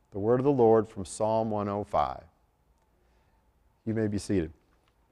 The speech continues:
You know, I look at this passage, and I just made a list as you,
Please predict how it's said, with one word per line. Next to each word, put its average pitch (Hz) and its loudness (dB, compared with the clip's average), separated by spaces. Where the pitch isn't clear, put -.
You 202 4
know, 208 10
I 175 10
look 175 10
at 208 6
this 147 8
passage, 135 0
and 175 6
I 180 8
just 208 4
made 156 8
a - 10
list 143 8
as 139 4
you, 143 4